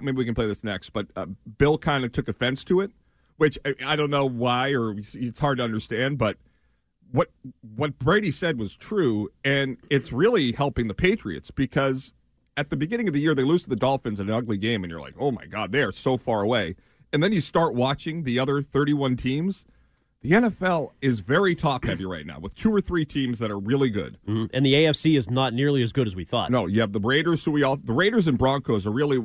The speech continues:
Speaker 1: and the Chargers. Their Chargers coach may be the worst coach in the <laughs> N F L. They are winning in spite of him.
Speaker 2: Yeah.
Speaker 1: You say that the
Speaker 2: <laughs>
Speaker 1: Patriots should be three and two? The Browns should be three and two. They should have capitalized on that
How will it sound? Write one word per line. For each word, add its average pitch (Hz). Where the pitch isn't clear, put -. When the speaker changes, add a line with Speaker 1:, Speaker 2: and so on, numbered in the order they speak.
Speaker 1:
and 202
the 156
Chargers. 90
Their 143
Chargers 202
coach -
may 147
be 139
the 131
worst 139
coach 165
in 143
the 139
<laughs> -
N 156
F 143
L. 127
They 202
are 208
winning 220
in 175
spite 208
of 220
him. 107
Speaker 2:
Yeah. 98
Speaker 1:
You 180
say 226
that 180
the 170
Speaker 2:
<laughs> -
Speaker 1:
Patriots 180
should 190
be 208
three 208
and 208
two? 220
The 143
Browns 208
should 143
be 120
three 135
and 117
two. -
They 165
should 190
have 143
capitalized 147
on 104
that 98